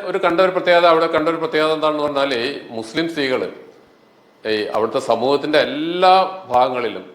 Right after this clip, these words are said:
വ്യാപാര, വ്യവസായ, ഔദ്യോഗിക രംഗങ്ങളിലെല്ലാം മുസ്ലിം സ്ത്രീകൾ വളരെ സജീവമായ സാന്നിധ്യമാണ്. എനിക്ക് തോന്നുന്നത് പുരുഷന്മാർക്കാൾ കൂടുതൽ സ്ത്രീകളാണ് അവരുടെ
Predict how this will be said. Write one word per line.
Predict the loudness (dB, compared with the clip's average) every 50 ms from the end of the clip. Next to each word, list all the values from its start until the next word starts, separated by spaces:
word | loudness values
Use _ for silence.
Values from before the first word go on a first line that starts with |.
| -20 -18 -8
വ്യാപാര, | -4 0 0 2 4 4 6 6 6 4
വ്യവസായ, | 2 0 0 -2 -4 -4 -4 -2 0 0 2 2 0 0 -2 -4
ഔദ്യോഗിക | -6 -6 -8 -8 -6 -6 -4 -4 -4
രംഗങ്ങളിലെല്ലാം | -4 -4 -4 -6 -6 -6 -6 -6 -4 -4 -4 -6 -8 -14 -18 -20 -20 -20 -20 -20 _ _ _ _ _ -10
മുസ്ലിം | -10 -8 -4 0 0 0 0
സ്ത്രീകൾ | 2 0 2 2 2 4
വളരെ | 4 4 4 4 4 0
സജീവമായ | 0 0 0 0 0 -2 0 2 2 2 2 2 2 2 2 2 2
സാന്നിധ്യമാണ്. | 0 0 -2 -2 -2 -4 -6 -6 -6 -4 -4
എനിക്ക് | -6 -4 -4 -2 0
തോന്നുന്നത് | 0 0 0 -2 -4 -4 -2
പുരുഷന്മാർക്കാൾ | -2 -4 -4 -4 -4 -4 0 2 2 2 4 4 2 2 2 0
കൂടുതൽ | -4 -4 -4 -4 -2 0 0 0 0 -2 -8 -12 -18 -20 -20 _ _ _ _ _ _ -10
സ്ത്രീകളാണ് | -4 -2 0 2 4 4 4 4 4 2
അവരുടെ | 0 0 -2 -2 -4 -4